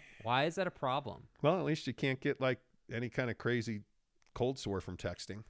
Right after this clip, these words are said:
Speaker 1: I mean, I
Speaker 2: Mm.
Speaker 1: just, uh, like, we have, we've had great dates. Like, we're, the momentum's there. Everything's good.
Speaker 2: I just think you, I, I don't know. It's fine. It's fine.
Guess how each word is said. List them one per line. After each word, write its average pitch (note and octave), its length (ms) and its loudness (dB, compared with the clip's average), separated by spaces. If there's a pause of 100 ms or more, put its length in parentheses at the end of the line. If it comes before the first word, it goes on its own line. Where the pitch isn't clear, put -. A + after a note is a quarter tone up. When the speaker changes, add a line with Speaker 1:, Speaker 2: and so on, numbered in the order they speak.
(300)
Speaker 1:
I D3 60 -4
mean, E3+ 160 0
I E3+ 120 4
Speaker 2:
Mm. D#3+ 40 -4
Speaker 1:
just, - 260 -8
uh, A#2+ 200 -8
like, E3+ 220 -2 (600)
we D#3 140 0
have, F3+ 260 6
we've D3+ 220 -4
had F#3+ 240 4
great D#3 320 2
dates. F3 400 0
Like, B2 260 2
we're, A#2+ 380 0
the G#2 100 -6
momentum's C3 560 -2
there. D#3 360 2
Everything's D3 360 -2
good. E3 420 0 (220)
Speaker 2:
I F#3+ 140 8
just B3 240 0
think A#3+ 120 -6
you, A#3+ 140 -4 (100)
I, G3+ 200 0
I A#2 120 2
don't E2+ 160 -2
know. C#2+ 180 -10 (220)
It's F3+ 180 2
fine. C#2+ 340 -6 (680)
It's D3+ 180 4
fine. B1+ 360 -6